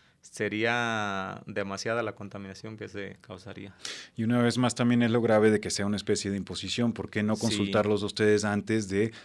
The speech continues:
Speaker 2: estar anunciando este tipo de, de, de
Speaker 1: Sí,
Speaker 2: medidas, no?
Speaker 1: realmente nosotros tenemos ya, se puede decir que años pidiendo audien-, audiencias con Pablo Lemos para hablar de este tema y nunca nos ha recibido,
Speaker 2: No, pues,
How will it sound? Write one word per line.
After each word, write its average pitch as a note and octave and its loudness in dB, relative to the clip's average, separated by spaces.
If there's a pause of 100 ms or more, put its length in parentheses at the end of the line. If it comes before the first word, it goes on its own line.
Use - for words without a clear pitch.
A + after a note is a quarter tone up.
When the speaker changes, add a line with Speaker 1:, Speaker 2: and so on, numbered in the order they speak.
(120)
Speaker 2:
estar G2 -2
anunciando G2 -2
este F#2+ -6
tipo F#2+ -2
de, F2+ -2
de, E2 -12
de D#2 -14
Speaker 1:
Sí, - -2
Speaker 2:
medidas, C#3 4
no? C#3 0
Speaker 1:
realmente C#3 2
nosotros B2 -4
tenemos B2+ -2
ya, B2 0
se - -8
puede A#2+ 2
decir C3 -4
que A2+ -2
años B2+ 0 (160)
pidiendo A2+ -2
audien-, A#2+ -4
audiencias A#2 -6
con G#2 -12
Pablo A#2 -4
Lemos B2+ -4
para G2+ -4
hablar G#2+ -4
de B2 -4
este B2 -10
tema C3+ -8 (360)
y A2 -2
nunca B2+ 0
nos G#2+ -6
ha A#2+ -2
recibido, G#2+ -6 (600)
Speaker 2:
No, D#2+ -16
pues, - -16